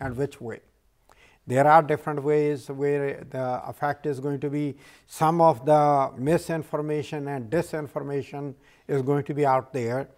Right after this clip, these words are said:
And actually,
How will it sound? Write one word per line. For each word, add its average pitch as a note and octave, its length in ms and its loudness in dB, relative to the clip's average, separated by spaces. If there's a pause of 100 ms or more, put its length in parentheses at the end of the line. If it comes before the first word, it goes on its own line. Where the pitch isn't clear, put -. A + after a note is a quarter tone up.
(840)
And E3+ 500 2 (800)
actually, F3 800 0